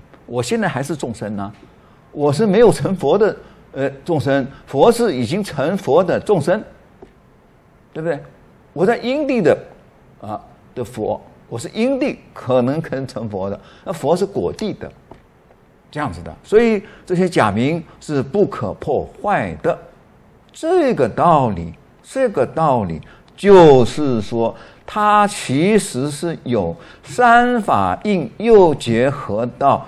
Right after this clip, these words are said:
一时相应这样的一个，一个道理在里头。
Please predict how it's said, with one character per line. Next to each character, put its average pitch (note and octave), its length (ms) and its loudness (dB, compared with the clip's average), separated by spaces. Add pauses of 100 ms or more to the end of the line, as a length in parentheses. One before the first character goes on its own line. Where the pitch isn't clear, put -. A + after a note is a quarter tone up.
(140)
一 D#3+ 320 -2
时 A2+ 440 -6
相 A#2+ 440 -4
应 D3+ 480 -2
这 B2 120 -6
样 B2 220 0
的 F2 200 -4
一 A2+ 280 -6 (100)
个， F2+ 360 -10 (600)
一 C#3 80 -10
个 B2+ 80 -2
道 A#2 180 -2
理 F2 100 -8 (760)
在 - 100 -18
里 D#2+ 140 -16
头。 F2+ 360 -6